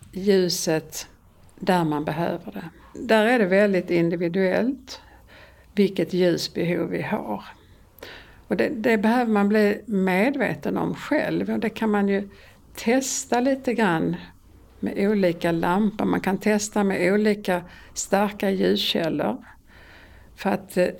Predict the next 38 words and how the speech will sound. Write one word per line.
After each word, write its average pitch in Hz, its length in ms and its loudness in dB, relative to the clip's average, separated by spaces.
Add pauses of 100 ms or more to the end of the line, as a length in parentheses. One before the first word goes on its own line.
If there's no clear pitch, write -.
(440)
att 180 140 0
bra 202 460 4
ljus 208 400 4
är 196 40 2
inte 214 200 2
samma 202 360 2
sak 190 320 0
som 170 360 0
mycket 196 380 4
ljus, 170 580 2 (300)
utan 175 560 -2 (440)
det - 160 2
gäller 202 360 4
att - 420 -2
få - 140 -2
det, 175 380 0 (140)
ett - 160 -4 (220)
bra 196 400 4
ljus 202 340 4
ska 180 200 -4
vara 170 160 -2
avbländat. 170 1200 0
Det 208 80 -4
ska - 160 -2
inte 202 180 0
lysa 185 560 2
rakt 175 440 -2
in 170 300 0
i, - 240 -12
i 165 200 -2
ögonen, 175 720 -2 (100)
för 202 120 -6
då, 196 180 -4
då 190 120 -2 (160)
är, 180 240 0
blir 190 300 0
det 170 100 -2
jättesvårt. 175 840 -6